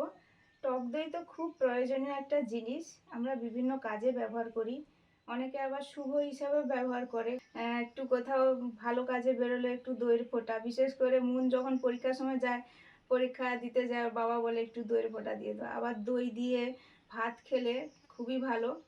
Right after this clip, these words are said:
বলে পেট ঠান্ডা হয়, ভালো করে পরীক্ষা লিখতে পারবে। আর এখন তো আমরা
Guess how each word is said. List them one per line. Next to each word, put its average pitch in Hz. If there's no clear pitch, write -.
বলে 220
পেট 240
ঠান্ডা 233
হয়, 226
ভালো 226
করে 240
পরীক্ষা 240
লিখতে 233
পারবে। 226
আর 277
এখন 277
তো 311
আমরা 302